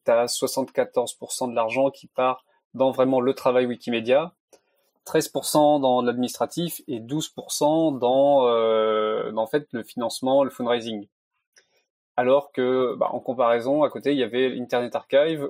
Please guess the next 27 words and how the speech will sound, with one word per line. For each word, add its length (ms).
où, 400
euh, 320
il 60
y 20
avait 180
quatre-vingt-huit 440
pour 160
cent, 380
euh, 180
qui 260
part 300
dans 340
le, 640
le, 220
le 180
boulot 260
lui-même 440
et 160
en 60
fait 220
très 260
peu 160
dans 60
le 60
fundraising. 500
Et 60
c'est, 520